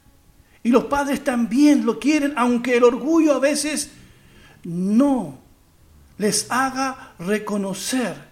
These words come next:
que quieren a sus hijos cerca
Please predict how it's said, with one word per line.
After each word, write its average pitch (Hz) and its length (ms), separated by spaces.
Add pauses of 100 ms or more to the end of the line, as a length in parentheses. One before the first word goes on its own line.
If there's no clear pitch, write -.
(520)
que 254 220
quieren 269 440
a 196 80
sus - 240
hijos 220 340
cerca - 680